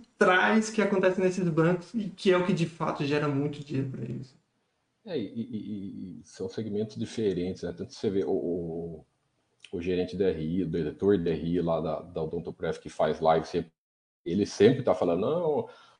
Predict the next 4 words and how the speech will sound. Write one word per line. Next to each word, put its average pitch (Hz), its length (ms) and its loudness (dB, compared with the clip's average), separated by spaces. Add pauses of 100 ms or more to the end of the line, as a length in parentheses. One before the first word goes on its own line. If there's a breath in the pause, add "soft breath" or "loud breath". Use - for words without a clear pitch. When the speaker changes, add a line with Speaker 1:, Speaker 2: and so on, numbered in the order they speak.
(140)
Speaker 2:
o 92 60 -10
nosso, 117 540 4 (520 soft breath)
é, 95 100 -2
é, 90 1160 2